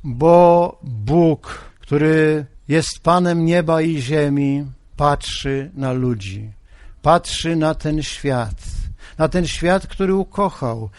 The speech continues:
na ten świat, który chce zbawić, patrzy na nas, patrzy i chce, żebyśmy do Niego wrócili,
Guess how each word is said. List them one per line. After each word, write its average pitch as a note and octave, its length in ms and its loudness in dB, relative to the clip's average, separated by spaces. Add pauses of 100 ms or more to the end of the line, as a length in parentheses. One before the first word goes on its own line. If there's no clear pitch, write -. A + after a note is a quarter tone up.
(180)
na D#3+ 80 0
ten F#3 240 -2
świat, G3 600 -2 (220)
który G3+ 240 2
chce G#3+ 220 -2
zbawić, D#3 960 0 (100)
patrzy G3+ 600 -2 (280)
na G3 280 4
nas, B2 680 -2 (480)
patrzy F#3 720 -2 (520)
i F3 120 4
chce, G#3+ 600 -2
żebyśmy F#3+ 580 -4
do G3 140 -2
Niego G3 300 2
wrócili, E3 960 0